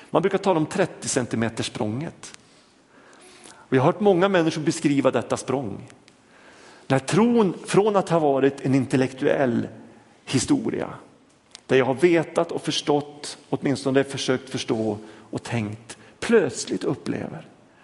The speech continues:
att det händer någonting. När allt detta ramlar ner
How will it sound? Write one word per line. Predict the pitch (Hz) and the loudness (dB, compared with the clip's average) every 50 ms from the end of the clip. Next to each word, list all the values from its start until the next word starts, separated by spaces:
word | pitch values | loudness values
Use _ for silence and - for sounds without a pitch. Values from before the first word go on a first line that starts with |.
| - - | -20 -8
att | - 147 135 | -6 -6 -4
det | - 151 | -2 -4
händer | 120 - - 196 196 196 180 151 131 | -2 -2 -2 -2 -2 -2 -2 -2 -2
någonting. | 113 98 95 95 - - - - - - - - - - - - _ | -4 -6 -8 -8 -10 -12 -14 -14 -16 -18 -20 -20 -20 -20 -20 -12 _
När | - 135 | 0 0
allt | - - 170 190 202 190 175 - - | 0 2 2 2 2 2 0 -2 -2
detta | - 151 113 - - - - 113 101 - - - - - - - - - - - _ _ _ _ | -4 -4 -4 -6 -4 -4 -4 -4 -4 -6 -12 -20 -20 -20 -20 -20 -20 -20 -20 -20 _ _ _ _
ramlar | - - 120 139 143 135 131 131 131 | -6 -2 0 0 0 2 0 0 0
ner | 127 135 139 131 104 92 95 - | -2 -2 -4 -4 -4 -6 -8 -12